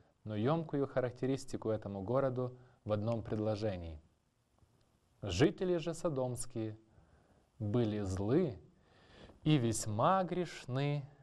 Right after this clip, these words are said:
перед Богом». Наверное, слово «весьма» все еще не в состоянии передать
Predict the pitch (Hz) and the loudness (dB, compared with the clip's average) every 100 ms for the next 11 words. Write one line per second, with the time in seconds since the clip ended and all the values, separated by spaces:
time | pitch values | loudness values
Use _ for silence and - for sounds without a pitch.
0 | _ - 120 113 107 113 101 90 80 80 | _ -4 0 2 2 2 2 0 -10 -12
1 | _ _ _ _ - _ - - _ _ | _ _ _ _ -20 _ -20 -20 _ _
2 | _ _ - 143 190 180 165 - 175 160 | _ _ 2 6 6 6 2 4 6 4
3 | 143 - 165 190 170 135 110 - _ _ | 0 -4 0 0 2 -2 -6 -14 _ _
4 | _ _ _ - - 156 147 143 131 123 | _ _ _ -10 2 2 2 -2 -4 -4
5 | 123 - 139 147 135 117 110 113 113 123 | -4 2 4 4 2 -6 -4 -2 0 2
6 | 123 120 | 2 -2